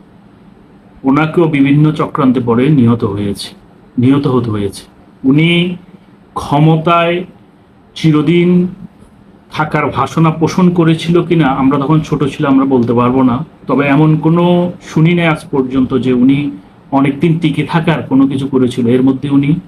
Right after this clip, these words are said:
নিহত হয়েছেন। তবে ওনার প্রতি যেভাবে পঁচাত্তরের ঘটনা বা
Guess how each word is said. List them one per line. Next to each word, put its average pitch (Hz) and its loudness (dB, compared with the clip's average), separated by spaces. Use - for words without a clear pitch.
নিহত 120 2
হয়েছেন। 101 -8
তবে 127 2
ওনার 175 2
প্রতি 196 2
যেভাবে 143 2
পঁচাত্তরের 160 0
ঘটনা 160 2
বা 139 0